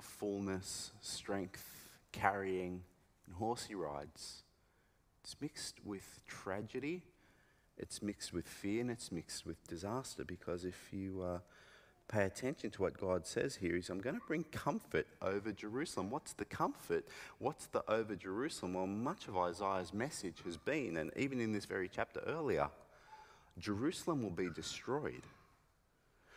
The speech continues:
For this maternal place that God had put where his presence should be known, where his children should be nurtured, where the faithful should find encouragement,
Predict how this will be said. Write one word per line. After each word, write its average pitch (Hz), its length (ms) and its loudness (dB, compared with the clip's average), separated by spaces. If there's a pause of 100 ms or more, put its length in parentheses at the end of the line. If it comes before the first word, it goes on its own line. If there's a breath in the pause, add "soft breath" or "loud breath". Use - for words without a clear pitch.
(100)
For - 80 -2
this 185 240 2
maternal 170 500 4
place 143 380 4
that 104 160 2
God 165 460 6
had 113 280 6
put - 260 4
where 127 220 8
his 151 300 0
presence 151 500 4
should 139 320 2
be 120 140 2
known, 120 540 2 (260 loud breath)
where 139 180 6
his 135 260 2
children 170 460 4
should 131 300 2
be 117 100 2
nurtured, 110 640 2 (220 loud breath)
where 143 180 10
the 135 100 2
faithful 165 600 4
should - 180 -2
find 127 300 4
encouragement, 110 880 2